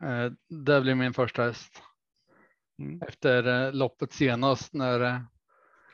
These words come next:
Speaker 1: den, eh, kom till spets och, och såg riktigt, riktigt bra ut. Och så blev det galopp precis innan mål. Då hade den vunnit mot, eh,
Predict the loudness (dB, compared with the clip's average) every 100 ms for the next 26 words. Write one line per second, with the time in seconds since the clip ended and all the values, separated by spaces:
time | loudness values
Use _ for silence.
0 | _ _ _ _ _ _ _ -2 0 2
1 | 2 2 0 -2 -2 -2 4 4 4 _
2 | -6 2 2 2 -2 -8 -10 -2 0 0
3 | 0 -2 -2 -4 -2 2 2 2 -2 -12
4 | -20 -20 _ _ _ _ _ -10 -6 0
5 | 4 4 4 2 0 _ _ _ _ _
6 | _ -4 -2 0 0 0 2 0 -2 -4
7 | -6 -16 _ -8 2 2 4 2 2 0
8 | -2 -2 -4 -4 0 2 4 2